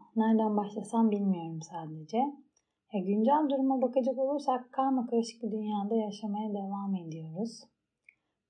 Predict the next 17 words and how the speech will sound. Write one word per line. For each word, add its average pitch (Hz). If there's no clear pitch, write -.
Geçen 240
haftalarda, 226
e, 247
her 233
yerde 226
Kedicik 214
belgeselinden 196
bahsediliyordu. 165
Bu 262
Adnan 190
Oktar 180
terör 175
örgütünün 185
Kedicik 185
ayağının 170
anlatıldığı 170
belgesel. -